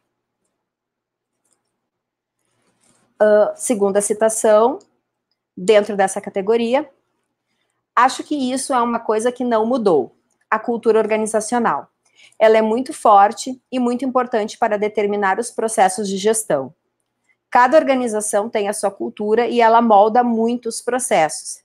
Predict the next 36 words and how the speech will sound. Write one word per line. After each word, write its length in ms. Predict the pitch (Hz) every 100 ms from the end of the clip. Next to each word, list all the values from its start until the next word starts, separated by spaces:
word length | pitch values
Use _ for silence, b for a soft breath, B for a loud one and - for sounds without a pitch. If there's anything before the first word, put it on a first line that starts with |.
| -
E 140 | 240
aí 280 | 254 240 220
acabei 460 | 240 247 196 185 180
vendo 360 | 175 165 196
que 120 | 214 226
não 220 | 214 214
adianta, 540 | 240 196 156 143 _ _ _ _ _ _ -
que 100 | 214
as 180 | 196
coisas 480 | - 208 226 254 262
são 160 | 247 208
as 140 | 202
pessoas, 720 | - 170 - 170 175 220 220 -
a 120 | 196
gente 320 | 208 190 202 -
tem 200 | 196 185
que 100 | 196
trabalhar 480 | 190 190 196 160
com 180 | - 202
as 140 | 180 -
pessoas. 680 | 226 220 156 135 - - _ _ -
Aqui, 420 | 196 - 208 220
então, 360 | 240 240 196 208
é 80 |
a 60 | 208
fala 380 | 208 180 180 196
de 100 | 196
uma 160 | 190
ex-diretora, 880 | 185 196 220 220 220 196 180 202 220 _ _ _ _ _ _
ãh, 280 | 196 196 190
de 120 | 190
inovação 600 | 208 202 202 202 - 185
de 140 | 196 196
uma 80 | 196
universidade 720 | 202 190 - 202 185 180 196
privada. 480 | 214 220 202 123